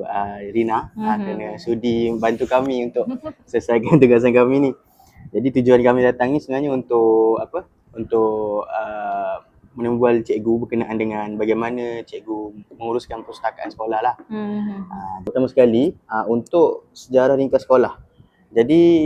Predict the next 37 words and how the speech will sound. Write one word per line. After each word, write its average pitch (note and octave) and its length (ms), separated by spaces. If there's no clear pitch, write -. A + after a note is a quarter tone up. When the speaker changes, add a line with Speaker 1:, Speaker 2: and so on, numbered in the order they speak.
Speaker 1:
ah, A2+ 640
bagaimana C3 480
S - 160
M C#3+ 80
K C#3+ 120
Kedondong C#3+ 480
ni D3+ 80
boleh C3 280
ditubuhkan? B2 760
Macam, A2 480
ah, F#2 160
sejarah A#2 280
se-, B2 280
sejarah B2 520
sekolah C3+ 320
secara B2 240
ringkas B2 320
lah. A#2+ 160
Speaker 2:
Hmm. F#3+ 560
Secara G3+ 320
ringkas. G3 560
Boleh G3 160
mula, G#3 180
eh? D#4 140
Speaker 1:
Okey. - 180
Speaker 2:
Kalau G#3+ 240
ikutkan A#3 400
sejarah A#3 320
ringkas A3+ 580
sekolah A3+ 260
ni B3+ 200
sebelum B3 480
ditubuhkan, A3+ 720
sekolah A3+ 360
Speaker 1:
Hmm. A#3 120
Speaker 2:
ni A3+ 160
ni A3+ 160